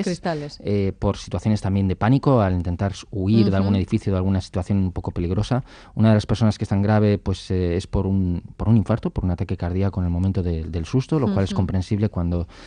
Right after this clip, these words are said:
Speaker 1: eh, un objeto como este, pues, eh, impacta en una región que es, eh, que está habitada, un, est-, la ciudad en la que ha impactado, eh, Chelyabinsk, que es una de las importantes de la zona. Y entonces, bueno, efectivamente, este tipo de objetos chocan con la Tierra aproximadamente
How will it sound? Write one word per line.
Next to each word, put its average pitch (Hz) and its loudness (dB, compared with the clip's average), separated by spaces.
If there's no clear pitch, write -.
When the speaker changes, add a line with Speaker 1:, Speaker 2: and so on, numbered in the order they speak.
Speaker 1:
eh, 87 -2
un 98 2
objeto 95 -2
como 95 2
este, 107 0
pues, - -6
eh, 82 -2
impacta 85 -4
en 92 0
una 90 0
región 98 -2
que 85 -6
es, - -10
eh, 85 -2
que - -8
está 87 -2
habitada, 98 0
un, 85 -4
est-, - -14
la - -8
ciudad 90 -4
en 92 0
la 87 -2
que 95 -6
ha - 0
impactado, 92 -2
eh, 82 -4
Chelyabinsk, 101 0
que 98 -4
es - -8
una 92 2
de 92 0
las 90 -4
importantes 98 -2
de 92 -4
la 87 -2
zona. 120 2
Y 92 -4
entonces, 90 -2
bueno, 107 4
efectivamente, 98 0
este 123 0
tipo - 0
de 123 4
objetos 127 -2
chocan 139 0
con 117 0
la 110 2
Tierra 117 0
aproximadamente 113 0